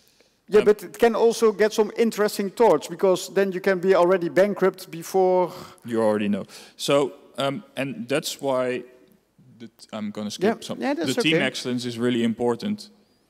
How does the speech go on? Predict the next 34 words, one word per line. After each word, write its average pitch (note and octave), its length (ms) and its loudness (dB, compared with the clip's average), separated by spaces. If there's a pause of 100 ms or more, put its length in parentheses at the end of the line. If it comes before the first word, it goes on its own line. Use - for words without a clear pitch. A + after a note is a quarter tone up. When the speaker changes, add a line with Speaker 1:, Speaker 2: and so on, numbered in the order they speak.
Speaker 2:
Is, A#2 380 -6 (840)
um, G#2+ 280 -4 (100)
this A#2 180 -6
is A2+ 120 -10
this A2 280 -8
part. G2 420 -14 (200)
I G#2 80 -12
really A2 280 -8
like G2+ 280 -6
this A2 240 -12
because - 440 -18 (520)
Speaker 1:
Yeah. D#3+ 200 2 (140)
Speaker 2:
this C#3 160 -4
is D3 380 -4 (440)
a A#2+ 60 -12
typical - 460 -12
developer, A2+ 600 -6
<laughs> - 140 -10
I - 20 -4
think. - 440 -8 (640)
Speaker 1:
Yeah, - 80 -8 (100)
and G3 140 -2
you F3+ 100 -2
see C4 260 2
it. B3 120 2
Everyone G#3+ 720 2
is, F#3 240 0
uh, E3+ 220 2
watching, F3 400 0
uh, D#3 40 4
uh, D#3 40 2
uh, D3+ 800 0
the D3+ 100 -4
Kubernetes. F#3 800 -2